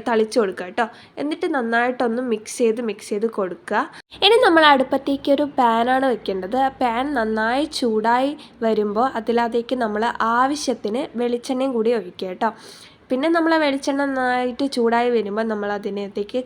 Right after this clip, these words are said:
കടുകാണ് ഇടുന്നത്. കടുക് നന്നായിട്ടൊന്ന് മൂത്ത്,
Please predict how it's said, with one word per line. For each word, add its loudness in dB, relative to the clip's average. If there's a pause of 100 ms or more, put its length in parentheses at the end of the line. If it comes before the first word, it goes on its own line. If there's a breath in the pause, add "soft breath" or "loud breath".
കടുകാണ് 2
ഇടുന്നത്. -4 (640 loud breath)
കടുക് 0
നന്നായിട്ടൊന്ന് 0 (100)
മൂത്ത്, 2